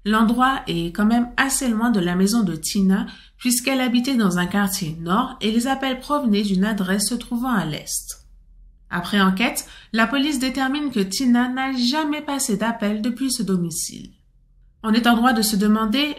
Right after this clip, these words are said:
est-ce que les proches auraient, une fois de plus, été victimes d'un horrible canular téléphonique ?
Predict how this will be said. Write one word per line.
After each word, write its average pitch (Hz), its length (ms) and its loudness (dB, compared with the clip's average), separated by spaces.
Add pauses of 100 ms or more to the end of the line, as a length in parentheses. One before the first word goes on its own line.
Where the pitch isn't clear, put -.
est-ce 208 220 0
que 254 60 0
les 202 180 4
proches 277 480 -2
auraient, 196 420 0
une 247 160 4
fois 262 180 0
de 208 120 4
plus, 233 320 0 (100)
été 262 280 -2
victimes 233 600 0
d'un 196 300 4
horrible 247 500 0
canular 220 720 2
téléphonique ? 240 880 -4